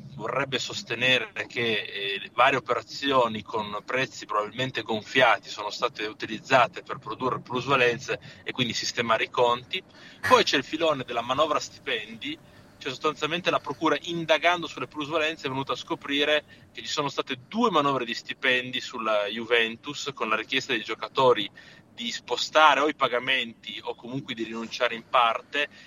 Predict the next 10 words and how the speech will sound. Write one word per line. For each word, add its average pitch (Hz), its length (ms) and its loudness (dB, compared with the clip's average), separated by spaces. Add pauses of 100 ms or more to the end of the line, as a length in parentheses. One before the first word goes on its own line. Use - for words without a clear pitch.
e - 80 -12
soprattutto, 117 1120 -4
eh, 104 100 -12
il 104 160 -12
punto 135 320 -4
centrale 113 800 2 (260)
sarebbero 123 460 -2
quei 117 260 -4
quatt-, 156 540 4
quelle 120 220 -6